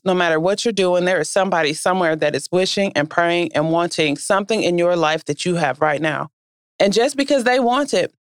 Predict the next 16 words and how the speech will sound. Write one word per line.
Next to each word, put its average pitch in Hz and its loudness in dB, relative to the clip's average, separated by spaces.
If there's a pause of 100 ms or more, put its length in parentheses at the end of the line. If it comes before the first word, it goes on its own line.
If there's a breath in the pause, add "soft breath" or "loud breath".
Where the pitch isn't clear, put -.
(180)
doesn't 240 2
mean 240 2
you 247 0
should 233 -4
be 175 0
satisfied 160 0
with 147 -2
it. - -12 (200)
Like, 170 2 (160)
that's 220 2
just 220 0
not 196 2
how 185 2
we're 175 2
all 156 0
made. 185 -2